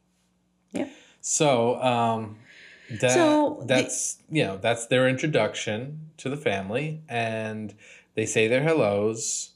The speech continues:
Speaker 2: and then they're pretty much going to just kind of get settled in and go to bed.
Speaker 1: Well, so what happens is, um, Alex and, um, and Marie, uh, make their way to the kitchen because they are actually hungry, and the mother did leave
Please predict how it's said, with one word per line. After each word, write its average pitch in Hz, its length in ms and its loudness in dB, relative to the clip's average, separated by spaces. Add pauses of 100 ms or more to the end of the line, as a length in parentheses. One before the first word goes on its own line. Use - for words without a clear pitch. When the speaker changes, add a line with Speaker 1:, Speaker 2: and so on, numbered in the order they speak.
Speaker 2:
and 139 140 -2
then 151 80 0
they're 156 80 2
pretty 208 220 0
much 185 320 -4
going 139 280 0
to 135 140 0
just 120 300 -8
kind 120 180 -4
of - 280 -8 (220)
get 117 160 -2
settled 110 340 0
in 98 100 -2
and 95 100 -10
go 95 120 -6
to 92 60 -10
bed. 85 300 -10 (500)
Speaker 1:
Well, 247 260 2
so 262 160 4
what 262 120 2
happens 277 400 2
is, 113 400 -4 (140)
um, 180 540 -2 (160)
Alex 208 680 -4
and, 180 680 -4 (100)
um, 170 400 -10
and 180 180 0
Marie, 214 580 0 (180)
uh, 175 220 -8 (120)
make 180 240 -4
their 196 80 -6
way 190 100 -4
to 185 80 -14
the - 80 -12
kitchen 202 340 -4
because 185 240 -4
they 175 100 -2
are 208 180 0
actually 180 340 0
hungry, 175 340 -4
and 175 120 -4
the 175 60 -6
mother 180 400 -4
did 190 320 -2
leave 180 320 -8